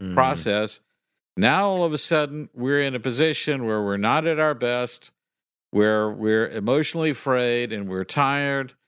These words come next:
Speaker 2: and now we're perfectly set up to do the same thing wrong all over again.
Speaker 1: <laughs>
Speaker 2: And now the cycle repeats.
Speaker 1: Yeah.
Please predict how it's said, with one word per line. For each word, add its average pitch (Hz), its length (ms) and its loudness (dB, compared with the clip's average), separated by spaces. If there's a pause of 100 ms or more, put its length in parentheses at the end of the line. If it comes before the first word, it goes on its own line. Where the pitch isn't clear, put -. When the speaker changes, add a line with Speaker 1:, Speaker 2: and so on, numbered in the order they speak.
(540)
Speaker 2:
and 92 380 0
now 156 480 2
we're 151 180 0
perfectly 165 520 0
set 139 280 0
up 117 260 0 (340)
to 127 100 -2
do 123 220 2
the 117 140 2
same 139 480 0
thing 135 320 0
wrong 117 360 0
all 117 280 0
over 135 280 0
again. 90 540 -6
Speaker 1:
<laughs> - 40 -4
Speaker 2:
And 113 1120 0
now 110 200 4
the 117 80 -4
cycle 104 360 -2
repeats. 107 760 -4 (120)
Speaker 1:
Yeah. 76 340 -10